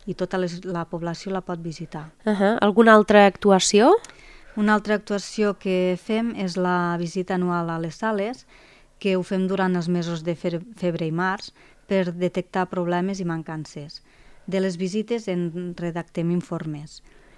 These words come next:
Speaker 1: A les visites és molt important l'assistència del responsable de la sala i del regidor de Cultura o alcalde de la població.
Speaker 2: Les visites aquest any, doncs, tal com dius ara, ja, ja les heu fet.
Speaker 1: Sí,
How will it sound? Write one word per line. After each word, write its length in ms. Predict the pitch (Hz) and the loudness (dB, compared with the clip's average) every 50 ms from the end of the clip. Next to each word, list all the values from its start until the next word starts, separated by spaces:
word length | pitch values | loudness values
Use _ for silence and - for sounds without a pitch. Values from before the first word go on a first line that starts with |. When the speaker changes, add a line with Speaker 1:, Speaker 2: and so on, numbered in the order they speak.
| _ _ | _ _
Speaker 1:
A 120 | 190 190 | 0 0
les 160 | 185 190 180 | 0 0 0
visites 420 | 185 196 180 196 190 - 214 214 202 | -2 -2 -2 -2 -2 -2 -4 -2 -2
és 120 | 196 190 | -2 -2
molt 160 | 190 190 190 190 | 0 0 0 0
important 480 | 180 175 190 175 175 - 185 180 180 | -2 -2 -2 -4 -4 -4 -4 -2 -2
l'assistència 640 | 190 190 - - 180 - - 180 175 170 - - 190 | -2 -4 -6 -8 -12 -8 -6 -4 -4 -4 -4 -4 -4
del 160 | 180 175 160 | -4 -4 -6
responsable 680 | 156 160 - - - 175 160 - 185 170 165 175 175 | -6 -8 -10 -8 -8 -10 -8 -6 -6 -6 -4 -4 -6
de 100 | 165 175 | -4 -6
la 120 | 165 165 160 | -8 -8 -8
sala 480 | - - 190 185 180 180 190 220 214 | -8 -4 -4 -2 -2 -2 -2 -4 -4
i 100 | 185 190 | -6 -6
del 520 | 160 175 170 165 165 165 165 160 160 160 151 | -4 -2 -2 -2 -2 -2 -4 -4 -4 -6 -4
regidor 420 | 175 170 151 175 170 160 170 160 | -6 -6 -4 -4 -4 -4 -4 -4
de 100 | 160 165 | -4 -6
Cultura 540 | 160 - 180 156 - 185 175 170 180 190 196 | -6 -6 -10 -8 -4 -4 -4 -2 -2 -2 -2
o 120 | 175 160 | -2 -4
alcalde 400 | 160 156 - 165 165 160 156 170 | -6 -8 -8 -8 -8 -6 -4 -4
de 120 | 170 175 165 | -4 -4 -6
la 100 | 156 151 | -8 -8
població. 600 | - 170 151 156 160 165 - - - 175 165 156 165 - _ _ | -10 -10 -10 -8 -10 -10 -10 -6 -6 -6 -6 -6 -12 -18 _ _
Speaker 2:
Les 220 | 175 180 175 175 | -8 -8 -6 -4
visites 420 | 190 185 - - 185 - 190 180 180 | -4 -4 -2 -4 -2 0 0 0 0
aquest 240 | 175 - 180 - | -2 -2 -2 0
any, 220 | - 180 180 180 180 | 0 0 0 0 0
doncs, 240 | 175 185 190 220 - | -2 -2 -2 -2 -4
tal 160 | - 180 170 | -4 -4 -4
com 160 | - 175 175 | -4 -4 -6
dius 240 | 175 175 170 170 170 | -4 -6 -8 -6 -2
ara, 220 | 180 175 175 190 202 | -2 -2 0 0 0
ja, 500 | 190 175 170 165 165 160 160 160 170 - - _ _ _ _ | 0 0 0 0 -2 -4 -4 -8 -10 -16 -20 _ _ _ _
ja 140 | 185 190 185 | -2 0 0
les 140 | 180 175 | 2 2
heu 100 | 175 170 | 0 -2
fet. 380 | 165 - - 160 156 - - - 240 | -2 -4 -8 -10 -10 -10 -14 -20 -20
Speaker 1:
Sí, 440 | - - - - 196 170 156 151 | -20 -20 -12 -10 -8 -8 -8 -10